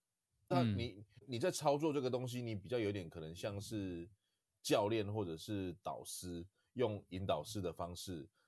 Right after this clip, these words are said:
Speaker 2: 对。
Speaker 1: 引导出正确的一个方向出来这样子。
Speaker 2: 对，然后啊，如果
Speaker 1: 嗯。
Speaker 2: 你要叫他写一个，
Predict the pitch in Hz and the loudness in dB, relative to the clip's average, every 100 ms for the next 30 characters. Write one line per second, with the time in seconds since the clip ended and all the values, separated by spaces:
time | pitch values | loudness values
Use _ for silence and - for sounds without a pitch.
0 | _ 117 95 87 95 98 78 80 104 101 | _ 0 0 0 -2 0 0 -2 -2 -2
1 | 101 123 95 - 110 85 78 82 87 78 | 2 0 2 0 0 0 -2 -4 -4 -2
2 | 71 - _ _ - 95 90 98 98 82 | -4 -8 _ _ -2 0 0 -2 -2 -4
3 | - 82 78 58 78 73 - - - - | -6 -4 -4 -6 -8 -8 -10 -18 -20 -20
4 | _ _ _ - - - 95 87 90 - | _ _ _ -20 -16 -6 -4 -4 -10 -10
5 | - 131 151 170 143 127 123 151 143 104 | -2 2 6 6 6 4 2 0 2 2
6 | 98 101 117 117 117 - - - - - | 2 0 0 -2 -4 -12 -20 -20 -20 -4
7 | 135 117 110 113 110 110 - _ _ _ | -2 0 0 0 0 -2 -8 _ _ _
8 | _ - - - 95 87 98 107 107 98 | _ -12 -8 -4 -2 -2 -4 -2 -2 -2
9 | 92 90 87 90 85 | -2 -4 -6 -10 -12